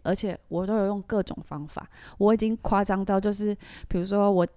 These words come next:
早上他进门的时候，我跟他说十一点，然后呢，我去走到厨房去倒水，我又跟他说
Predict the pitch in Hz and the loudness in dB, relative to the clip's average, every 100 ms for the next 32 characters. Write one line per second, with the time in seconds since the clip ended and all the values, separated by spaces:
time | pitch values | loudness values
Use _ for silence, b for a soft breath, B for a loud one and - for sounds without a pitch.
0 | - 151 175 196 185 190 233 190 139 160 | -4 -2 2 0 0 0 0 -2 -2 -2
1 | 170 156 165 170 175 - - 156 147 - | -2 -2 -2 0 0 0 -6 -6 -8 -10
2 | B B B - 190 220 202 190 147 - | B B B -6 -2 0 2 2 0 0
3 | 214 214 202 - 160 208 226 - 185 190 | 0 0 0 -2 4 4 4 0 2 0
4 | 190 196 196 180 - 156 190 196 190 185 | -2 -6 -6 -6 -4 0 2 0 -4 -6
5 | 190 190 | -6 -8